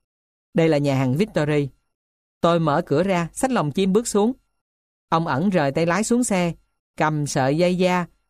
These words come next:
móc vào vòng đeo cổ con chó và mở cửa cho nó phóng xuống.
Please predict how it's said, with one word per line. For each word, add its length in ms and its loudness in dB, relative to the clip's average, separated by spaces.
móc 180 2
vào 300 0
vòng 220 -2
đeo 140 0
cổ 220 -2
con 200 -2
chó 320 -2
và 200 2
mở 160 0
cửa 200 0
cho 100 -2
nó 140 0
phóng 200 0
xuống. 300 0